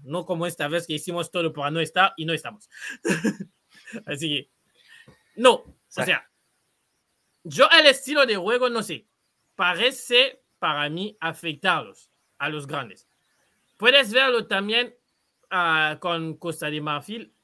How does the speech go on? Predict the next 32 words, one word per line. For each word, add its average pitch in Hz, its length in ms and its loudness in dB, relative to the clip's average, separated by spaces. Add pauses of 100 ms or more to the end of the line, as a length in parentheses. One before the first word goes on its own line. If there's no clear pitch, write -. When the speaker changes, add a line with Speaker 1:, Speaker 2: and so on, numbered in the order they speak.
Speaker 1:
y 185 180 -2
esto 226 280 0
también 202 260 -2
es 214 100 -6
que - 260 -10 (260)
tanto 170 320 -6
Costa 175 260 -8
de 170 140 -2
Marfil, 160 500 -6 (260)
Túnez 165 540 -8
y 139 100 -12
Argelia 208 520 -6 (560)
tienen 240 480 2
jugadores 170 720 -2
con 175 300 -8 (180)
doble 247 580 4
o 165 160 -10
triple 196 400 -8
nacionalidad. 131 640 -8 (840)
Jugadores 185 560 2
que 143 120 -12
nacieron 208 380 2
en 302 160 0
Francia, 254 500 -2 (460)
hicieron 262 420 0
sus 226 220 -10
clases 254 400 -2
en 269 140 -4
Francia, 226 520 -4 (220)
crecieron 180 680 0
en 180 140 -4
Francia, 151 520 -6